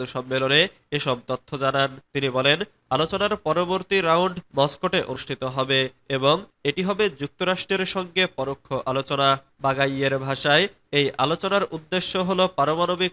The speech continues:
কর্মসূচি ও নিষেধাজ্ঞা তুলে নেওয়া। আমরা বিশ্বাস করি এবং এটাই বাস্তবতা যে এই দমনমূলক নিষেধাজ্ঞাগুলোর কোনো ভিত্তি নেই।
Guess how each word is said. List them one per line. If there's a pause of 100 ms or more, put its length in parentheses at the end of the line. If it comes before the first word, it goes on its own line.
কর্মসূচি (100)
ও
নিষেধাজ্ঞা (100)
তুলে
নেওয়া। (340)
আমরা
বিশ্বাস
করি (320)
এবং (280)
এটাই
বাস্তবতা
যে (320)
এই
দমনমূলক
নিষেধাজ্ঞাগুলোর (220)
কোনো
ভিত্তি
নেই।